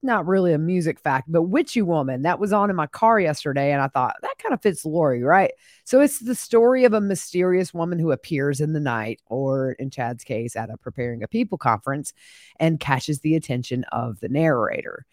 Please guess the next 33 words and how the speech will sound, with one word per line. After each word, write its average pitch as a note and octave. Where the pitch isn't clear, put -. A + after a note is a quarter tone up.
who A3
is F3
not F#3+
named A#3
James, A3
but D3+
should D3
have C#3
been C3
in C3
this B2
context. A2+
She G#3+
has F#3
magic D#3+
in E3+
her D3
eyes, D#3+
and E3
the D#3+
narrator F3+
is D#3
both E3
intrigued G#3+
and G#3+
wary F#3
of D#3+
her F3
powers. C#3
One D#3
of D#3+
the D#3+
quotes, F#3